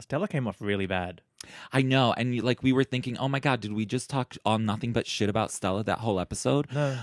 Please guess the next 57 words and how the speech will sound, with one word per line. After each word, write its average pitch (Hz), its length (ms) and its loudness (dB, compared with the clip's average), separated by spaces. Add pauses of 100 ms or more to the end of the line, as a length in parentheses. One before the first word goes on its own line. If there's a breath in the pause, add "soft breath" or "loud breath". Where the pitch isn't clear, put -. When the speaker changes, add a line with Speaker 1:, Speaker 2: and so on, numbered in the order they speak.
(120)
Speaker 2:
But, 180 240 8
I 175 80 10
mean, 175 440 4
Speaker 1:
That's - 120 -8
what 165 160 2
we - 60 6
Speaker 2:
that's 156 100 6
Speaker 1:
saw. 214 140 6
Speaker 2:
what 208 180 6
we 202 100 2
saw. 220 680 0 (120)
We're 156 160 4
just 202 220 -2
talking 202 180 2
about 202 160 4
what 196 140 4
we 202 100 0
saw. 202 300 -2 (340)
Speaker 1:
Like, 135 140 0
I 143 60 -2
have 185 120 0
a 175 80 0
friend 123 320 0
who 120 80 -4
will 110 200 0
remain 107 420 0
anonymous, 98 640 -2 (120)
but 127 180 2
this 139 100 2
Speaker 2:
Uh-huh. 120 100 0
Speaker 1:
person 175 240 4
was 131 120 -2
totally 131 360 0
Team 113 240 -2
Stella 113 240 -2
last 120 280 -4
week. 156 300 -6 (320)
Like, 110 100 -6
"I 113 40 -2
love 135 180 2
her. 139 160 0
She's - 140 -12
the 117 80 -14
best. 120 340 -4
Yada, 110 180 -8
yada, 107 180 -4
yada." 113 120 2
Speaker 2:
Uh-huh. 117 220 2 (340)
Speaker 1:
Got 127 140 0
a 120 40 -2
text. - 300 -2 (720)
If, 131 220 0
uh, 120 480 4 (160)
that 139 160 4
hour 131 220 4
late 113 240 0
situation 165 720 -2